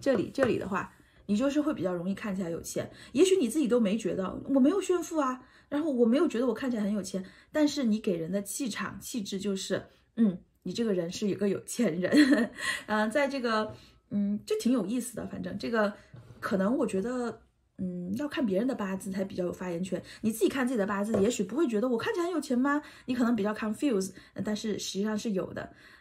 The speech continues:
嗯，它取，存在于你在待人接事的这样的一个态度中，也取决于很，很多的小小的细节，方方面面，你花钱的态度啊，你吃穿用度啊，你，你就是用的东西，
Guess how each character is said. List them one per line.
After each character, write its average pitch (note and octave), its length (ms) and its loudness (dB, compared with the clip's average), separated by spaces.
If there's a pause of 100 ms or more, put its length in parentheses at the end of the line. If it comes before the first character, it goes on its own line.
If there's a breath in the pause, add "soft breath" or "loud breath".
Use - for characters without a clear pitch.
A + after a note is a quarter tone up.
嗯， G3 340 -2
它 D#4 220 -4
取， - 340 -10 (200)
存 G3+ 200 0
在 C#4+ 140 0
于 B3 140 2
你 A3+ 160 0
在 G#3+ 160 -6
待 C4 180 -4
人 F#3+ 180 0
接 A#3+ 200 -2
事 B3 180 -6
的 G3 100 0
这 G3 120 -4
样 F#3+ 120 -2
的 F3+ 80 -4
一 F3 100 -10
个 F#3 340 -4 (260)
态 - 180 -2
度 G3+ 160 -2
中， F3+ 220 -4 (260 loud breath)
也 G3+ 180 0
取 G3 200 -6
决 G3 160 0
于 G#3+ 160 0
很， F#3+ 220 -4
很 F3 200 -8
多 A3 160 -2
的 C4+ 60 -2
小 A3 180 -4
小 A#3 160 -4
的 F#3 100 -4
细 A3+ 220 -4
节， F#3 160 -2
方 A3 200 -2
方 A#3+ 120 0
面 A#3 140 2
面， G3 180 0 (200 loud breath)
你 F#3 100 -6
花 A#3 220 -4
钱 G#3+ 120 -4
的 F#3+ 100 -2
态 G#3 200 -2
度 F#3+ 120 0
啊， F3+ 220 -4 (200 loud breath)
你 F3+ 100 -8
吃 B3+ 240 -2
穿 B3+ 220 0
用 B3+ 200 2
度 G#3+ 100 -2
啊， G3+ 120 0
你， F#3+ 220 -2
你 F#3 160 -2
就 A3 120 -6
是 A3+ 100 -6
用 D4+ 160 0
的 A#3 100 2
东 C4 180 -2
西， G3+ 160 -4